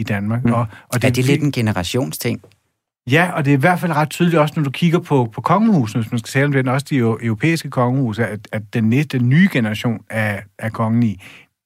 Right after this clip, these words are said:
Speaker 1: det er ikke store karakterer.
Speaker 2: Mm-mm.
Speaker 1: De kunne lige så godt arbejde i, altså være virkelig dygtige jurister, eller arbejde i en bank, men det er ikke, altså, det er ikke de store personligheder.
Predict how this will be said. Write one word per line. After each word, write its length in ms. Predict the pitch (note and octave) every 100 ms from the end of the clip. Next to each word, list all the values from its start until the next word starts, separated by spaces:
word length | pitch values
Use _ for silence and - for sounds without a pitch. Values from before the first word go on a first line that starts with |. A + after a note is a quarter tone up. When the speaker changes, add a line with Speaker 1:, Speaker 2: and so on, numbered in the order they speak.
| _ _
Speaker 1:
det 140 | C3 C#3
er 40 |
ikke 160 | C#3 -
store 260 | B2+ B2
karakterer. 520 | C3+ G2+ F#2 - A2 A2+ _ C3+
Speaker 2:
Mm-mm. 320 | C3 G#2 G#2+
Speaker 1:
De 120 | C#3
kunne 100 | C#3+
lige 80 | C3+
så 60 |
godt 160 | C3 A#2
arbejde 520 | G2+ A#2 A#2 G#2+ G#2
i, 340 | A2 G2+ G2 F#2+ G2
altså 180 | G2+ G2+
være 180 | G2
virkelig 240 | G2 A#2 A#2
dygtige 260 | A#2+ A#2
jurister, 420 | G#2 F#2+ B2+ - A2+
eller 140 | F#2+
arbejde 360 | F#2+ A2 G#2 G2+
i 20 |
en 100 | F#2
bank, 360 | G2 F#2 - - - _
men 100 | A#2 A2
det 120 | A2+ A2+
er 60 | B2+
ikke, 280 | C#3 D3+ - - _ _ -
altså, 160 | G#2+
det 140 | G#2+ A2+
er 40 |
ikke 100 | B2
de 120 | C#3
store 340 | C3+ - B2+ C#3
personligheder. 640 | A#2+ A2 G2+ G2 F2+ F#2